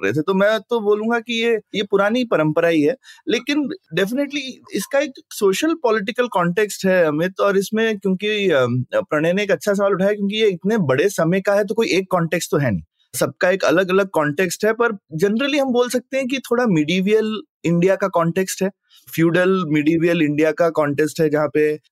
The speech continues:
जाति प्रधान है, तो सब लोग अब, इ-, इसलिए जाति और अब मैं क्या हूँ, और शायद लोग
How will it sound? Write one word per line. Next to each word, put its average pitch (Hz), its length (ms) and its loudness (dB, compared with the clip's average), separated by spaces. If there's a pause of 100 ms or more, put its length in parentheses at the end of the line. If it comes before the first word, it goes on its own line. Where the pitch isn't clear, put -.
जाति 135 400 2
प्रधान 143 440 0
है, 139 200 0
तो 139 120 0
सब 156 200 0
लोग 165 200 2
अब, 160 100 -2 (100)
इ-, 117 320 2
इसलिए 156 200 0
जाति 190 520 0
और 143 240 2
अब 165 100 0 (120)
मैं 160 260 0
क्या 180 160 2
हूँ, 175 440 2 (320)
और 165 80 2
शायद 190 400 2
लोग 196 340 0